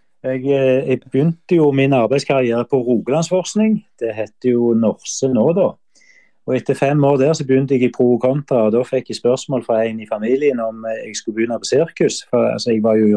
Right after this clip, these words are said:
Rogalandsforskning, hva jeg fant på. Eh, det gjorde jeg, for der så jeg også at det var mye spennende vi ku-, vi kunne utvikle. Vi var seks ansatte. Vi ble på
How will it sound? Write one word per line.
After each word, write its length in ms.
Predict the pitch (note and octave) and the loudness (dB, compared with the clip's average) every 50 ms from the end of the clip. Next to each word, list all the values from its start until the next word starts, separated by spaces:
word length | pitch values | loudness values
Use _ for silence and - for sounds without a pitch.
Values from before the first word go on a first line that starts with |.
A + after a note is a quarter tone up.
| G2 F#2+ | 0 -2
Rogalandsforskning, 720 | F#2 F2 - C3+ D3+ E3 - - E3+ C#3+ - - G#2+ G#2 | -4 -2 0 0 2 2 2 0 0 -2 0 -2 -4 -2
hva 160 | - G#2+ A2 | 0 0 0
jeg 80 | C3+ - - | 0 0 0
fant 220 | F#3 E3 A#2+ - - | 0 -2 -2 -2 -2
på. 80 | B2+ G#2+ - - _ _ _ _ - _ _ _ _ _ _ _ _ _ _ | -2 -2 -4 -6 _ _ _ _ -20 _ _ _ _ _ _ _ _ _ _
Eh, 720 | - A#2+ A#2+ A#2+ A#2+ A#2+ A#2 A#2 A2+ A2+ A2+ A2+ A#2 A2+ A2 G#2+ - _ - D3+ | -2 0 0 2 2 2 2 2 2 2 0 0 0 0 -2 -6 -8 _ 0 2
det 160 | D#3 E3+ F#3 F#3+ | 2 4 4 4
gjorde 320 | E3 C3 G#2+ G2+ C3+ F3 | 2 2 2 2 0 0
jeg, 100 | G3 F3+ | 0 -2
for 320 | - - D3 C#3 C#3 C#3+ - - _ _ _ _ _ _ - | -2 0 0 0 0 -2 -4 -8 _ _ _ _ _ _ 0
der 240 | C3 C3 C#3+ D3 C#3 | 2 2 2 0 -2
så 380 | - - - C3 C3+ C#3 C3 - | -2 0 2 4 4 4 2 2
jeg 240 | - A#2+ A2 G#2 | 0 0 0 0
også 400 | A2+ A2 A#2+ D3+ E3 D#3+ - C3 | 0 2 2 2 0 -2 -4 -6
at 80 | A2+ - | -6 -6
det 120 | - A#2 A2+ | -6 -6 -4
var 80 | A#2 A2+ | -2 -2
mye 240 | A2 G#2 G2 A2 - | -2 -2 -2 -4 -4
spennende 480 | - B2 G#2 F2 F#2+ A2 B2 A#2+ G#2+ G#2+ | -4 -4 -4 -4 -4 -4 -2 -2 -4 -4
vi 20 | G#2+ - | -6 -8
ku-, 80 | - B2 | -12 -6
vi 160 | A#2 G#2+ G#2 | -4 -2 -2
kunne 240 | G#2 - A#2 G#2 G2 A#2 C3+ | -2 -2 -2 0 0 0 0
utvikle. 320 | E3 G3 G3 G3 A3+ G#3 F#3 D#3 | 0 -2 0 0 0 0 0 0
Vi 160 | B2+ A#2 A2 | -2 -2 0
var 320 | A2+ A2+ A#2 B2 B2 - _ _ _ _ _ | 0 0 0 0 -2 -4 _ _ _ _ _
seks 400 | - - - - C3 C3+ - - | -12 -6 -2 -2 -2 -2 -2 -2
ansatte. 640 | A2 A2 C3+ D#3 - G3 G#3 F3+ - - A3+ A3 G#3+ - _ _ _ _ _ _ _ _ _ - | -2 0 0 0 0 -2 -2 -2 -2 -2 -2 -2 -2 -4 _ _ _ _ _ _ _ _ _ -6
Vi 180 | B2+ B2 A#2+ A#2+ B2 A2+ - | -4 -2 0 0 0 0 0
ble 320 | - A2 A2+ A#2+ C3 C3+ C3 - | 0 2 2 4 2 2 0 -2
på 400 | - - A#2+ A#2 A#2 A#2+ B2 - | -2 0 2 4 4 4 2 0